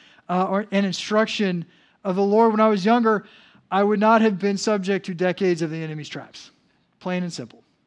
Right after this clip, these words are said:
We gain understanding as we walk forward in his commands and leading.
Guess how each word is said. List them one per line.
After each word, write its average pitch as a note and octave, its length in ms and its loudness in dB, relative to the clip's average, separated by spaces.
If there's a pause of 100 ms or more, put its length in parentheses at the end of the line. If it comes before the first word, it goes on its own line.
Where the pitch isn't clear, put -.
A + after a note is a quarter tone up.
(580)
We F#3+ 220 2
gain A3 260 2
understanding F3+ 640 -4
as D#3 120 -8
we D#3+ 80 -4
walk D3+ 340 -4
forward F3 560 -6
in D#3+ 80 -10
his D#3 180 -12
commands B2 600 -16 (340)
and G3+ 100 -8
leading. C4 360 -2